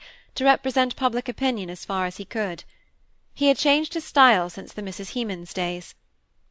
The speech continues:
He was essentially imitative in his poetic faculty, and of late he had followed the lead of a popular writer of sonnets. He turned his poems over.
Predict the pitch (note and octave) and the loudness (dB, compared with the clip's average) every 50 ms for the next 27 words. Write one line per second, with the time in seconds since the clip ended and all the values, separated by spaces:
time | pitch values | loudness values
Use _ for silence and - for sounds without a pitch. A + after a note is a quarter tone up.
0 | _ - A#3 G#3+ G3 F#3 F#3 - G#3+ G#3 G#3 - - - F#3 F3 - F#3+ G3 F#3+ | _ -4 -2 -2 -2 -2 -2 0 0 0 0 0 -4 -6 -6 -6 -6 -4 -6 -6
1 | - - A3+ A3 G#3+ - G3 F3+ - E3+ E3+ F3+ - - G#3 F#3+ F#3 F#3 - F3+ | -4 0 2 2 2 0 -4 -10 -10 -10 -12 -12 -10 -6 -6 -4 -4 -4 -6 -8
2 | - - - G3 G3 G3 - F3+ - F#3 F3+ F3 - _ _ _ _ _ _ _ | -8 -2 0 0 0 0 -2 -6 -8 -6 -8 -8 -8 _ _ _ _ _ _ _
3 | _ _ - A#3 B3 A#3+ A#3+ A#3+ G#3+ A3+ B3 B3+ C4 A#3+ F3+ - - - G#3 G3 | _ _ 0 2 2 2 0 -2 -2 0 2 2 2 2 0 -2 -6 -8 -6 -6
4 | G3 - - G#3+ G#3 G#3 G3 F#3 E3 - F#3 F3+ G#3 G#3 G3 G3 F3 F3+ - G#3 | -6 -2 0 0 2 2 0 -2 -4 -4 -6 -4 -4 -4 -4 -4 -6 -6 -4 -2
5 | G3+ G3+ - G3 F3 F#3 F#3 F3 G3 G3+ G#3 G3 F#3+ F3 F3 E3+ - - G#3+ G#3 | -2 -2 -2 -2 -6 -6 -4 -2 0 0 0 0 -2 -6 -8 -8 -6 -4 -2 -2
6 | G3+ G3 F3+ E3+ - - - - - - - - _ _ _ - - _ _ _ | 0 -2 -4 -6 -8 -10 -16 -20 -20 -20 -20 -20 _ _ _ -20 -20 _ _ _
7 | _ _ _ _ _ - C#4+ C#4+ - D#4 D#4 D#4+ D#4+ F4 - - - D4 C#4+ C4+ | _ _ _ _ _ -2 -2 0 2 4 4 4 2 0 -2 -2 -2 -2 0 0
8 | C4 B3+ - - A#3 A#3 A3+ F#3+ F#3 E3+ E3 E3+ | -2 -2 -4 -2 -2 -2 -2 -4 -6 -8 -8 -8